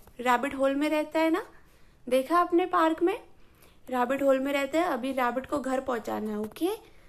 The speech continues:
तो ये घर पे रैबिट ऐसे पहुँचेगा। ओके,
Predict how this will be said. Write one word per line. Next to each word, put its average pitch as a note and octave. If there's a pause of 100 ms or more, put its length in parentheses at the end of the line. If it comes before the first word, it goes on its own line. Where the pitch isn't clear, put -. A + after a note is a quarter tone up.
(260)
तो C4
ये B3
घर A#3+
पे D#4+
रैबिट A3+
ऐसे A3+
पहुँचेगा। G#3 (2750)
ओके, C4+